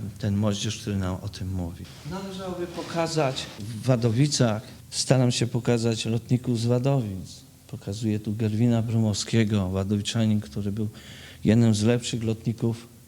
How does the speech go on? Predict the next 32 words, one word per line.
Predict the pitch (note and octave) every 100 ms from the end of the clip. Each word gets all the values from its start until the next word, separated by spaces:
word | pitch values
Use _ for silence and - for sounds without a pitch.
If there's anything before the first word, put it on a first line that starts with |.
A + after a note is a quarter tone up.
| -
e, | G#2+ G#2
w |
pierwszą | - A2+ - G#2
wojnę | A2 G2 F2+
światową. | - F2 - F2 F#2+ - - - - - - - - - -
Pokazuję | - G#2+ A2 G#2+ G2+
majora | G2+ G#2+ A2 A2 F#2+
pilota | G#2+ A2 A2+ A2
Władysław | G#2 A2 B2 - A#2+ - -
Jan | G#2 G#2 B2
Nowak. | C#3 G2+ F2 - - -
Był | G2
to | -
pierwszy | G#2 C3+ C3+ - C3+ B2+ C#3+
lotnik | A2+ A#2+ B2+ A#2
wadowiczanin, | A#2 A2 G#2+ - B2+ A#2 G#2+
lotnik, | A2+ A#2+ A#2 A#2+
który | - A#2 G#2+
nad | A2 G#2+
Londynem | A2+ G#2+ G#2+ A2 G#2+ G2 - - - - - - A2+
w |
lotach | B2+ B2+ A2+
nocnych | A2+ B2+ B2 B2 A2
zestrzelił, | A#2 A2+ - A2 G2+ G2+ A2+ -
tu | A2
jest | F#2 G2
wykres, | A2 A2 A#2 B2 - - - - - - C#3+
zestrzelił | G2+ A#2+ - B2+ A#2 A2+
niemiecki | A2+ A#2+ B2 - B2+
samolot. | C3+ C3+ C#3+ B2+ F#2+
Jest | G2+ -
pokazany | B2 A#2 G#2+ A2+ A#2+